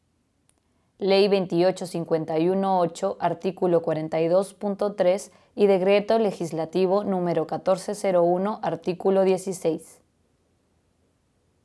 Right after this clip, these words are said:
Contar con una cobertura de riesgos de enfermedad y accidentes a través de salud o de un seguro privado.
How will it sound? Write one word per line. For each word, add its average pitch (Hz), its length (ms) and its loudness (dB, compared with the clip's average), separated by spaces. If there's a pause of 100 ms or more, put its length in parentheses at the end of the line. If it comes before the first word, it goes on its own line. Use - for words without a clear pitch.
(720)
Contar 214 420 8
con 240 180 6
una 226 200 2
cobertura 196 560 6
de 180 140 6
riesgos 185 420 2
de 196 80 2
enfermedad 165 680 0
y 190 100 4
accidentes 175 720 0
a 180 140 2
través 165 300 2
de 196 140 2
salud 190 440 0
o 190 120 4
de 170 120 6
un 175 140 0
seguro 180 460 2
privado. 175 500 0